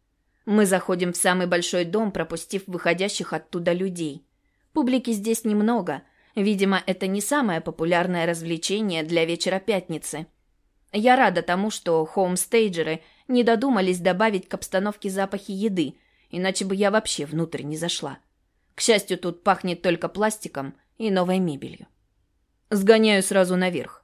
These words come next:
говорит Лева, покрутив головой. Он поднимается по лестнице со стеклянными перилами,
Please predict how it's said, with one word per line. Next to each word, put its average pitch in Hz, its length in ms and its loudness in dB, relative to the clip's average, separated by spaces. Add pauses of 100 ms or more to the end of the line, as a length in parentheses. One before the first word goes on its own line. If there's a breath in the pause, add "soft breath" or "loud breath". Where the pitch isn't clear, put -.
(220)
говорит 170 520 0
Лева, 170 280 0
покрутив 160 540 -8
головой. 160 500 -6 (1120)
Он 214 180 2
поднимается 214 680 2
по 202 140 2
лестнице 208 560 0
со 185 140 -6
стеклянными 208 640 0
перилами, 196 680 0